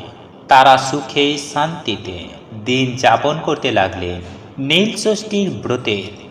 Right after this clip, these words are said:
এই মাহাত্ম্য দেখে দেশে দেশে সবাই তখন এই ব্রত পালন করতে আরম্ভ করল। বন্ধুরা, তাই এই বিষয়টি সদা সর্বদাই মাথায় রাখবেন যে ঠাকুর দেবতার পুজো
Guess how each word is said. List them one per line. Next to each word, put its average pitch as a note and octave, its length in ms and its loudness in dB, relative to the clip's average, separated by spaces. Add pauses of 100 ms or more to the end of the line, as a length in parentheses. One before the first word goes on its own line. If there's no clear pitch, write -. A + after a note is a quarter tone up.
(240)
এই D3 240 4
মাহাত্ম্য C3 680 0
দেখে G#2+ 480 -4 (420)
দেশে D#3 300 2
দেশে F#3 500 2
সবাই F3 520 4 (100)
তখন F#2+ 400 2 (400)
এই C#3 160 6
ব্রত D3 440 0
পালন C#3+ 480 6
করতে F3 320 -2 (120)
আরম্ভ A#2+ 640 2
করল। F2 440 -6 (400)
বন্ধুরা, F3+ 400 8
তাই E3 200 4 (120)
এই F3+ 200 4
বিষয়টি E3+ 640 0 (220)
সদা D#3+ 400 4
সর্বদাই E3 720 2
মাথায় E3 400 0
রাখবেন A2+ 500 -2 (400)
যে B2+ 220 2
ঠাকুর C3 400 2
দেবতার F#3 540 2
পুজো C3+ 280 -4